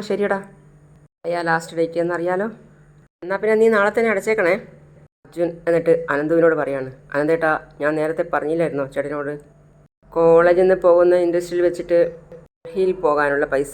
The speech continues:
എല്ലാവരും അടച്ചു. ഏട്ടാ, എൻ്റെ നാളെയാ ലാസ്റ്റ് ഡേറ്റ് പറഞ്ഞിരിക്കുന്നത്." "ആ ഏട്ടാ, എൻ്റെ ക്ലാസ്സിൽ ഇനി ഞാൻ മാത്രമേ അടക്കാൻ ബാക്കിയുള്ളൂ. അതേട്ടൻ ആ പൈസ ഇങ്ങ് തരുമായിരുന്നെങ്കിൽ." അനന്തു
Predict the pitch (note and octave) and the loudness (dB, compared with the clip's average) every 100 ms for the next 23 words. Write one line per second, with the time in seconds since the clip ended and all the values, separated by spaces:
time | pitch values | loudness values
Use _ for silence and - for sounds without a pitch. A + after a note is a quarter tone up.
0 | D3+ - D3+ E3 F3+ - C#3 - - - | -8 -8 -4 0 0 -2 -8 -10 -16 -18
1 | - - - _ - D3+ C#3 - - D#3 | -20 -20 -20 _ -12 -10 -10 -12 -4 -2
2 | D3+ D#3 E3 - - - D3+ D#3 F#3 E3 | 2 6 6 4 -2 0 4 6 6 2
3 | - C#3 C#3 - E3 C#3 C#3+ D3 C#3+ C3+ | 0 -4 -4 -4 -6 -6 -8 -8 -8 -6
4 | C#3 C3 B2+ - - - - _ - C#3+ | -8 -8 -12 -16 -20 -20 -20 _ -14 -10
5 | D3+ - - D#3 E3+ E3+ C#3+ D3 D3 D#3+ | -10 -10 -6 -4 -2 -4 -4 -4 0 0
6 | E3 E3 F3 E3+ - D3 D3 E3 E3+ E3+ | 0 -2 -4 -4 -4 -2 -2 -2 -2 -2
7 | D#3 D3+ D#3+ D3+ C#3+ D#3 D3 C#3+ - _ | -4 -4 -4 -4 -6 -6 -6 -8 -14 _
8 | _ _ _ - D#3+ D#3+ E3+ E3 - C3+ | _ _ _ -6 -4 -2 -2 -2 -2 -2
9 | D3 E3+ D#3+ D#3+ E3 E3+ E3+ D#3 D#3 D#3 | 0 0 0 0 -2 -2 -2 -2 0 0
10 | D#3+ E3 D#3+ E3 E3 D#3+ - _ _ _ | -2 -4 -4 -2 -2 -6 -18 _ _ _
11 | _ _ _ D3 C#3+ | _ _ _ -14 -6